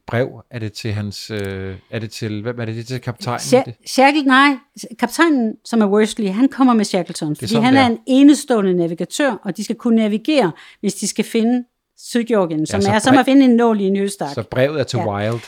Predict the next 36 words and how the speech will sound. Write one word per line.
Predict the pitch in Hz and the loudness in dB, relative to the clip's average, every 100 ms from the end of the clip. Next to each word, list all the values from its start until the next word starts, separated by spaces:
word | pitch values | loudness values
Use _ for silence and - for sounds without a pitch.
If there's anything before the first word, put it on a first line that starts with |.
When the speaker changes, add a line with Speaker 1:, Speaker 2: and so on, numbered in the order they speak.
| - _ _ | -18 _ _
Speaker 2:
Brevet | 277 311 277 | 2 4 4
er | 214 | 0
til | - 226 | -2 0
hans | 214 208 - - | 0 0 -2 -10
second | - 254 262 247 | -4 -2 2 2
in | 208 | 2
command, | - 196 185 214 220 | 0 -2 -2 -4 -6
som | 202 170 | -6 -4
er | |
Wilde, | 160 180 202 262 262 | -4 -4 -4 -4 -8
som | - 202 | -8 -2
han | 185 196 | -2 -2
overlader | 226 214 240 233 214 190 208 196 185 | -2 0 0 0 -4 -4 -4 -4 -4
ansvaret | 208 226 - 214 170 156 _ _ _ | -2 -2 -4 -6 -6 -8 _ _ _
for | 196 | -4
de | 175 202 196 | -2 -2 -4
resterende, | 175 - 254 214 160 156 160 - | -6 -2 0 2 2 0 -6 -10
der | |
skal | 156 214 | -8 -6
blive | - 277 320 | 0 4 4
på | 320 | 4
Elephant | 196 202 185 156 156 | -2 -4 -6 -6 -6
Island. | 165 165 - _ | -4 -4 -8 _
Shackleton | - 254 277 - 233 | -4 -2 -2 -2 -4
tager | 220 208 | -2 -6
fem | - - 269 254 _ _ - | -6 -4 -4 -4 _ _ -6
med | 202 214 | -4 -2
sig | 220 208 | -6 -8
i | 180 | -6
redningsbåden, | 202 214 226 - 196 165 147 147 | -2 -2 -2 -4 -2 -2 -2 -6
som | - | -6
nu | 185 208 | -4 -4
er | |
blevet | 196 175 165 | -4 -6 -6
til | |
et | 175 | -8